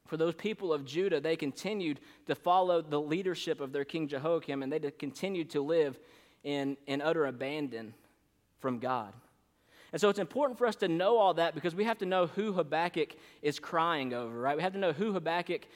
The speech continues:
is, is speaking over. And he's speaking to a people who are supposed to be the people of God, but are living a lot like the people of the world.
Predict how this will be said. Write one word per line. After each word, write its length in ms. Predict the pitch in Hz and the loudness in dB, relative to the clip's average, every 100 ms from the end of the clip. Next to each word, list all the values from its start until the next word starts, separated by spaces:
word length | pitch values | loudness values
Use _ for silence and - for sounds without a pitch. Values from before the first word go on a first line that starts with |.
| - - | -16 -4
is, 220 | 147 147 | -4 -2
is 140 | 156 - | -6 -6
speaking 560 | - 196 214 196 151 | -8 -6 -6 -4 0
over. 200 | 147 147 | 0 0
And 60 | 147 | -2
he's 140 | 180 | -6
speaking 320 | - 233 233 | -6 -8 -8
to 160 | 190 175 | -4 0
a 60 | 147 | 0
people 340 | 190 208 170 | 0 0 0
who 120 | 160 | 0
are 80 | 147 | 0
supposed 340 | - 202 214 | -2 -4 -4
to 40 | 190 | -4
be 100 | 175 | -6
the 80 | 151 | -4
people 300 | 180 175 127 | -6 -6 -8
of 140 | 117 | -4
God, 360 | 139 170 104 104 - _ _ _ _ _ _ _ _ _ _ - | -2 -2 -4 -8 -18 _ _ _ _ _ _ _ _ _ _ -6
but 100 | 143 | -4
are 80 | 139 | 0
living 380 | 151 180 180 143 | 2 2 2 0
a 40 | |
lot 300 | 139 160 156 | 2 2 2
like 160 | 147 135 | -2 -4
the 60 | |
people 340 | - 139 131 123 | -6 -6 -4 -8
of 80 | |
the 80 | 113 | -8
world. 400 | 110 117 98 110 | -10 -10 -10 -14